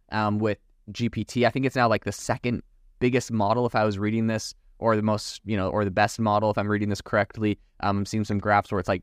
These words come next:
G P T four, then Mistral's large model they've just launched, and then after that, you got, um, Claude two and, and Gemini and then others. But it seems like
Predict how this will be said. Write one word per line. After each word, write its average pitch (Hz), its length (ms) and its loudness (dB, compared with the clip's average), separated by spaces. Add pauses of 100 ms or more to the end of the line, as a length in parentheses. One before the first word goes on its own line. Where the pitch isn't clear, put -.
(140)
G 113 120 -2
P 101 140 -4
T 101 120 -4
four, 120 400 0 (200)
then 104 180 -2
Mistral's 107 400 -2
large 101 240 0
model 120 240 0
they've 120 80 -2
just 113 220 -4
launched, 117 360 -4 (280)
and 107 140 0
then 104 100 0
after 101 260 -2
that, 98 200 2
you 98 120 -4
got, 95 340 -2
um, 92 440 -2 (100)
Claude 90 500 -2
two 123 380 0
and, 95 340 -4
and 95 240 -4
Gemini 107 440 0
and 95 180 -4
then 85 160 -8
others. 104 320 -2
But - 200 0 (160)
it 135 120 -8
seems 240 180 2
like 202 200 2